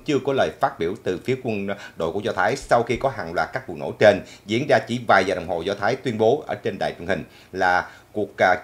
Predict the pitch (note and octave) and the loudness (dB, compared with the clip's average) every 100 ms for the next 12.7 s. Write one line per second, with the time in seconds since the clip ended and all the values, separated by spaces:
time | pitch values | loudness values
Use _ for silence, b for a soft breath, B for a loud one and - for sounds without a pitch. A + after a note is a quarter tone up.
0 | - B2+ D#3+ - G2+ E2+ F#2+ C#3+ A#2 A#2+ | -2 -2 -2 -4 -4 -2 0 -2 -2 -4
1 | A2+ A2 G2+ G2+ D#2+ - F2 G2+ F2+ A#2+ | -2 2 2 2 -4 -8 -6 -2 0 0
2 | - C3 F2 G2+ A2 F#2 E2 G2+ D#2 G2+ | -2 -6 -6 -4 -6 -2 -2 -2 -2 0
3 | F#2 - - G#2+ G2 G#2+ - G#2+ G2 F#2+ | 0 -2 -8 -6 -2 -2 0 -2 -2 -2
4 | F#2 E2 D2 D#2 D#2+ F2 A#2 - B B | -2 -4 -6 -4 0 2 2 -2 B B
5 | - G2 F#2+ F#2+ B B B A#2 C3 B2 | -2 2 4 4 B B B -2 2 6
6 | B2 A#2+ B2+ A#2 F#2 E2+ B2 D#3 B2 A#2 | 6 4 0 0 0 -2 -4 -4 -2 -2
7 | A2 A2 G#2 G2+ F2 - G2 G#2+ G#2 - | -2 0 2 2 0 0 0 0 -2 -4
8 | F2 G#2 G#2 F#2+ G2 D2+ E2+ D2+ - C3+ | -4 -2 -2 -2 -4 -4 -2 -2 -2 -2
9 | D#3+ - - A2 G2+ G2 - G2+ G2 G2 | -2 -4 -2 0 0 -2 -2 0 2 4
10 | F2+ F2 B B A2 A#2 A2 G2+ A#2+ A2+ | 4 0 B B 0 2 2 -2 -6 -2
11 | B2+ C#3 C3 F2+ E2 - E2 D#2+ D#2+ - | -2 -2 -4 -6 -8 -8 -6 -6 -6 0
12 | A#2 F#2 E2 G2+ F#2+ G2+ | 0 0 -4 -8 -2 -2